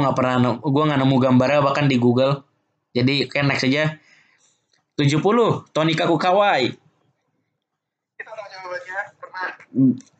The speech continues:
Speaker 1: Salah satu manga favorit gua, bahkan sekarang. Tonik-, Tonikaku
Speaker 2: Nah,
Speaker 1: Kawaii.
Speaker 2: kita berdua pernah baca.
Speaker 1: Ya.
Speaker 2: Dan ini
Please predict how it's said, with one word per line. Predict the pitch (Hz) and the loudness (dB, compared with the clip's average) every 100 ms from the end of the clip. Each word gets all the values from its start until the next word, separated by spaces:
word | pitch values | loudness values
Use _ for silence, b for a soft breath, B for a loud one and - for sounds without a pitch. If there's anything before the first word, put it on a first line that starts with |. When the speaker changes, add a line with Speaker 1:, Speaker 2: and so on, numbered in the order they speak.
| _ - _ | _ -20 _
Speaker 1:
Salah | - 170 160 | -2 2 2
satu | 147 160 | 2 2
manga | 160 160 | 2 2
favorit | 160 156 294 156 | 2 2 2 4
gua, | 156 156 160 - 156 | 4 6 4 2 0
bahkan | 123 135 143 | 0 0 0
sekarang. | 143 147 139 139 139 143 b b b b b _ _ | 0 0 0 0 0 -2 b b b b b _ _
Tonik-, | 127 127 127 135 - - | 0 0 0 -6 -4 -2
Tonikaku | 131 131 135 131 | 0 2 0 0
Speaker 2:
Nah, | 127 | 0
Speaker 1:
Kawaii. | 139 139 123 120 | 2 2 2 0
Speaker 2:
kita | 120 220 | -2 -6
berdua | - 214 214 | -8 -10 -10
pernah | 440 415 | -12 -16
baca. | - _ - - - _ | -18 _ -18 -16 -18 _
Speaker 1:
Ya. | 120 113 104 - | -2 0 -2 -6
Speaker 2:
Dan | - - | -10 -10
ini | - | -12